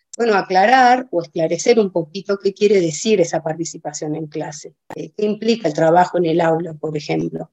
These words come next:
¿Implica que, eh, un estudiante esté o una estudiante esté solo, en silencio, trabajando en su carpeta y eso es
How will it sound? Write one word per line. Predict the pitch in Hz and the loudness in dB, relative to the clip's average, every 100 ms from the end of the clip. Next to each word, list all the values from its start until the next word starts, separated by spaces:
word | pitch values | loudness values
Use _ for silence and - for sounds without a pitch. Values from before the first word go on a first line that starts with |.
| _ | _
¿Implica | 170 170 202 220 220 202 - | 0 0 2 2 4 2 2
que, | 196 190 180 - | 2 4 2 2
eh, | 170 | 2
un | 160 190 | 4 2
estudiante | - 180 190 202 196 | 0 2 4 4 2
esté | 156 - 190 185 175 160 - | -4 -6 -4 -2 -2 -4 -6
o | 160 | -4
una | 185 185 | -4 -4
estudiante | - 185 185 180 | -4 0 0 -2
esté | 151 - 190 180 | -6 -10 -8 -8
solo, | - 208 208 202 190 170 | -4 2 4 4 4 0
en | |
silencio, | 156 175 180 185 190 180 | -2 -2 0 2 2 0
trabajando | 175 165 160 190 185 | 0 0 0 -2 -2
en | |
su | 175 175 | -2 -6
carpeta | 160 156 175 202 202 175 | -6 -6 -4 -2 2 0
y | 175 | 0
eso | 180 185 175 | -4 -2 0
es | 175 180 | 0 -2